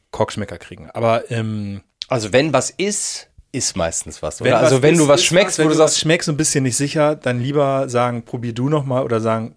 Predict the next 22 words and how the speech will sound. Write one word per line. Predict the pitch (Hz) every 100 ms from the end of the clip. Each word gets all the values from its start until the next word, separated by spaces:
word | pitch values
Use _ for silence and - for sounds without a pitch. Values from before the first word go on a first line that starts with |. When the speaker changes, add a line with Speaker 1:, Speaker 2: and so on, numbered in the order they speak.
| -
Speaker 1:
"Ich | -
glaub, | 151
der | 139
ist | 123
nicht | 113
in | 95
Ordnung." | - _ _ _ _ -
Speaker 2:
Ja. | 107 - - _ _ _ _ _ - -
Speaker 1:
Ein |
guter | 123 180
Gastronom | 156 139 139 131 127
wird | 127
immer | 127 120
sagen, | 113 110 107 117 -
"Du, | 117
machen | 113 123
wir | 127
eine | 107
zweite | - 110
Flasche | 104 131 -
auf." | 64 - _ _
Und | - 117